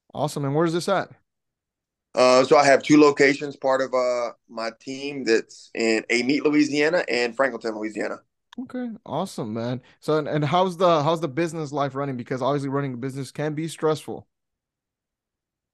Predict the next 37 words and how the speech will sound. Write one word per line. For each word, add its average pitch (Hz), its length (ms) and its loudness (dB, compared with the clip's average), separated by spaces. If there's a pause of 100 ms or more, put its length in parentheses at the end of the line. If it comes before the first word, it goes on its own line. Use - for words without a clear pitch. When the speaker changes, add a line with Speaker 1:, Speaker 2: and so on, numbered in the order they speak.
(120)
Speaker 2:
Man, 180 340 4
you 143 80 2
know, 147 160 4
it 135 80 2
is. 143 320 4
It's - 100 -14
stressful. 131 320 -4
Me 127 80 -4
and 123 60 -4
my 117 80 -2
wife, 123 260 2
she 117 120 -20
gives 120 300 -8
me 117 80 -4
a 110 40 0
lot 113 160 4
of 107 60 -4
help. 113 180 2
I 107 60 -2
think 113 140 -4
we 117 60 -8
do 113 80 -4
a 107 40 -4
very 110 200 -2
good 107 180 -4
job, 107 420 0 (380)
uh, 110 40 -2
you 117 100 -2
know, 110 160 0
bouncing 113 380 0
back 110 240 0
and 107 120 -12
forth 110 320 -4
with 104 160 -4
both 110 300 -2
locations. 110 800 -4 (480)
Um, 110 600 4